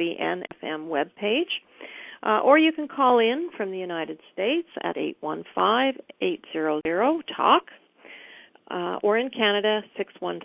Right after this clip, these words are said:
three, eight hundred, eight seven three six, or Skype at Skype, uh, colon, A two Zen F M dot F M. That's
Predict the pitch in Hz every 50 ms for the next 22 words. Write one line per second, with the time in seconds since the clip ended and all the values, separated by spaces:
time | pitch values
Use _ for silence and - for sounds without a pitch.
0 | - - - 233 240 240 240 - - 247 240 240 - 214 202 196 190 190 190 185
1 | 185 _ - - - 262 277 254 _ - _ - 202 190 185 190 190 190 - -
2 | - 180 165 170 175 - - - - - - _ - - - - - _ _ _
3 | _ - - - _ - - - - - - - 185 - 190 269 330 - - 220
4 | - - - 180 175 - - - _ _ - - - - 165 156 170 226 285 -
5 | - - _ _ _ _ _ _ _ _ _ - _ _ - 170 170 165 160 156
6 | 160 160 _ _ _ _ _ _ _ _ _ - - 175 175 175 208 240 277 302
7 | - - - 180 180 185 - - - 190 175 170 - - 151 147 143 185 254 330
8 | 370 - _ _ - - - - _ _ - - 175 180 - - - 151 156 160
9 | 214 277 349 349 _ _ - - 196 185 - - - 143 143 - - 147 151 202
10 | 269 330 339 - - - 160 165 -